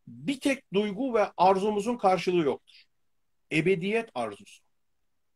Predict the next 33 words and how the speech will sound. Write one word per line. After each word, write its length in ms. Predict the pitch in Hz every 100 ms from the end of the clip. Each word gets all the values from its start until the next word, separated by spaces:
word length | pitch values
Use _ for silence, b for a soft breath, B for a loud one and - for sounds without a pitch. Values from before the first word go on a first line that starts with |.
| _ _ _ _ _ _ _ _ b b
Bu 200 | 151 226
o 60 | 226
yüzden 220 | 269 254
ahirete 500 | 202 190 180 175 170
erteler. 380 | 151 131 131 123
Ahiretin 600 | 139 175 196 208 277 240
delillerinden 720 | 175 180 196 196 190 190 185 165
biri 160 | 156
de 160 | 156 151
budur. 240 | 156 107 - _
Sonsuzluğun, 760 | - 160 156 175 156 190 175 - b -
yani 180 | 110 123
ebediyetin 640 | 127 143 143 170 170 220 156
delillerinden 680 | 147 147 143 135 131 123
biri 200 | 120 117
de 140 | 226 180
budur. 200 | - 170 _
Şimdi 540 | - - 349 269 180 - _ _ _ b b _
burada 300 | - 277 262
bu 80 | 262
kadarlık 380 | - 233 233 302
söylemiş 440 | - 214 208 160
olayım. 200 | 143 135
Bu 40 | 143
çok 220 | 226 196
geniş 280 | 185 190 175
bir 80 | 165
konu. 340 | 117 135 220
Mütekabiliyet 840 | 143 139 180 170 165 165 160 180 165
ilişkisi 460 | 156 - - 185
diyor 220 | 151 131 120
buna 180 | 120
Kant. 460 | 104 - 151 202 -